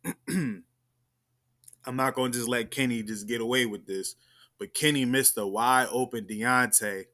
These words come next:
and he saw him late. He saw him late, where I honestly felt like that was one of those plays you coulda eyed Deontay the whole time. Or, you know, let me not do that. I felt like if you knew what the play was,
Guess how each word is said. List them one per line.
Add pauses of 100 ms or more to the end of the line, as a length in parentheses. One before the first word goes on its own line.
and
he
saw
him
late. (520)
He
saw
him
late,
where
I
honestly
felt
like (500)
that
was
one
of
those
plays
you
coulda
eyed
Deontay
the
whole
time. (340)
Or, (220)
you
know,
let
me
not
do
that. (300)
I
felt
like (840)
if
you
knew
what
the
play
was,